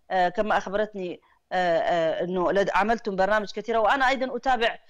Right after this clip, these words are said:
يوتيوبرز مصريين كثير جدًا تكلموا عن، آه، عما يحدث في تجراي و، آه،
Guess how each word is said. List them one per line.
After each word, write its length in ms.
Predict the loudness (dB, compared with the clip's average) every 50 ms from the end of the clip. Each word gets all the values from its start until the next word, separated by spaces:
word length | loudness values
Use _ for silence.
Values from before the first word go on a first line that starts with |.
| -20 -18 -10
يوتيوبرز 580 | -6 -6 -4 -4 -4 -2 -2 -2 -2 -2 -4 -6
مصريين 460 | -6 -4 -4 -2 -2 -2 -2 -2 -2
كثير 280 | -4 -4 -2 -2 -4 -4
جدًا 400 | -2 -4 -4 0 0 0 0 -2
تكلموا 440 | -6 -4 -2 0 0 0 0 0 0
عن، 220 | 0 0 -2 -6 -14 -20 _ -20 -20 _ _ -4
آه، 40 | 0
عما 440 | 0 2 2 2 0 0 0 0 2
يحدث 340 | 0 0 -2 -4 -10 -12
في 100 | -12 -16
تجراي 360 | -14 -12 -6 -2 0 2 2 2
و، 180 | 0 0 0
آه، 720 | 0 2 2 0 -2 -4 -6 -8 -6 -4 -4 -4 -4 -6